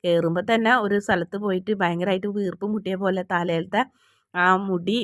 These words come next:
ഏഹ്, അതായത് വിഗും പിന്നെ സ്വർണ്ണാഭരണങ്ങളും ഒക്കെ, ഏഹ്, വെറും പറ്റിക്കൽസ് ആയതുകൊണ്ട് എല്ലാം ഊരി എറിഞ്ഞ് സോഫയിൽ വന്നിരിക്കുന്ന ആളെ കാണിച്ചുകൊണ്ടാണ് പ്രമോ അവസാനിച്ചത്.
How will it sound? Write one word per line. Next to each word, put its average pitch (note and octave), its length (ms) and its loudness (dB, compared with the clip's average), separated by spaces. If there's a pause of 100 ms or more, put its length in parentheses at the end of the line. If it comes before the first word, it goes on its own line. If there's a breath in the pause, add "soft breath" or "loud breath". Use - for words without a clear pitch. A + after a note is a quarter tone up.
ഏഹ്, F3 300 -2
അതായത് F3+ 340 2
വിഗും F#3+ 540 -2 (100)
പിന്നെ F3+ 320 -2
സ്വർണ്ണാഭരണങ്ങളും F3+ 920 2 (360 soft breath)
ഒക്കെ, - 400 2 (160)
ഏഹ്, B3 320 -2 (680)
വെറും A3 380 2 (100)
പറ്റിക്കൽസ് A3 500 -2
ആയതുകൊണ്ട് G#3 420 2
എല്ലാം F#3+ 320 2 (100)
ഊരി G#3 220 0
എറിഞ്ഞ് G3+ 340 0 (440 loud breath)
സോഫയിൽ B3+ 400 2
വന്നിരിക്കുന്ന C4 540 4
ആളെ G3+ 200 8 (120)
കാണിച്ചുകൊണ്ടാണ് F#3 720 2
പ്രമോ C#4 300 2
അവസാനിച്ചത്. E3 560 0